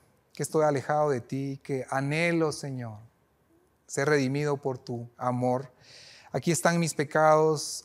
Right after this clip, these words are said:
aquí está todo lo que me carga, todo lo que me frustra, todo mi pasado. Señor,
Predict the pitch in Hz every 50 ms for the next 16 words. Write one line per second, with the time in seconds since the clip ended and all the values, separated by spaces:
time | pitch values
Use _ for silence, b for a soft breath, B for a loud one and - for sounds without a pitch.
0 | _ - 123 123 120 - 139 135 123 - - - 135 135 131 - - 139 143 147
1 | 156 147 143 135 131 - 139 127 127 123 120 - - 147 139 139 139 139 127 123
2 | 120 117 - 131 131 127 127 127 123 - 127 117 113 107 - - 143 143 143 143
3 | - - - 143 131 127 127 123 - - 127 131 135 131 127 120 127 131 120 -
4 | 123 113 - - - 143 139 135 135 131 127 131 127 - b b b b b b
5 | b b b b b b - - 151 143 147 147 147 147 143